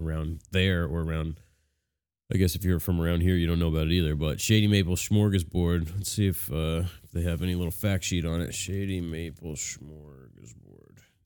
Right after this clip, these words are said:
It's in East Earle, Pennsylvania. So when we went out to pick up the, uh, <clears throat> um, uh, Powermatic planer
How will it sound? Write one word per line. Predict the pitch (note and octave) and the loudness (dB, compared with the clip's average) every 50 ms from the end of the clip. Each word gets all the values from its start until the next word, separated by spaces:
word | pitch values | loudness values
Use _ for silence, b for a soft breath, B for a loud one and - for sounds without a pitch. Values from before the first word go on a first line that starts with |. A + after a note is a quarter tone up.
| _ | _
It's | - - | -2 0
in | G2 F#2 - - | 0 0 0 2
East | - A2+ B2 A#2+ - - - | 2 4 4 4 2 -2 -2
Earle, | A2 A2 G#2+ G2+ F2+ | -2 0 2 2 2
Pennsylvania. | - A#2 G#2 F#2 - F#2+ F2+ G2 G#2 G#2 G2+ F#2+ F2+ F2 E2+ | 2 2 0 2 0 0 2 4 4 4 4 4 4 2 2
So | - - F#2 | 2 2 2
when | F#2 G2 | 4 4
we | G#2 | 4
went | G#2+ G#2 G2+ G2 | 6 6 4 4
out | F#2+ F2 | 4 2
to | - E2+ | 0 0
pick | - - G#2 - | 2 4 4 4
up | G2 F#2+ - - | 4 2 0 0
the, | - F#2+ F2+ F2+ F2+ F2+ F2 F2 F2 E2+ F2 - C4 - - - | 2 2 4 4 4 4 4 4 4 4 4 2 0 -2 -4 -6
uh, | - A3+ F3 D3 B2 G#2 F2 D#2+ - _ _ _ _ _ _ - F2 | -4 -4 -4 -4 -6 -6 -10 -12 -14 _ _ _ _ _ _ 0 2
<clears throat> | |
um, | F2 E2 E2 E2 E2+ E2+ E2 E2 D#2+ D#2+ D#2+ D#2+ D#2+ D#2+ - _ _ _ _ _ _ _ _ _ _ _ _ _ _ _ _ _ _ _ _ _ _ _ _ - - - _ _ _ _ _ _ _ _ _ _ _ _ _ - G2 | 4 4 4 4 4 4 4 4 2 2 2 0 0 -2 -6 _ _ _ _ _ _ _ _ _ _ _ _ _ _ _ _ _ _ _ _ _ _ _ _ -20 -20 -20 _ _ _ _ _ _ _ _ _ _ _ _ _ -2 2
uh, | F#2+ F#2+ F2+ | 2 6 8
Powermatic | - - A2 G#2 G2+ G2 G2 F#2+ F#2 E2+ E2 - | 8 8 8 8 4 4 4 4 4 2 4 6
planer | - - G#2+ A2+ A#2 A#2 A#2 A2 G2 F#2 F2+ F2+ F2+ F2+ F2 | 6 6 8 6 4 4 4 4 4 4 4 4 4 2 0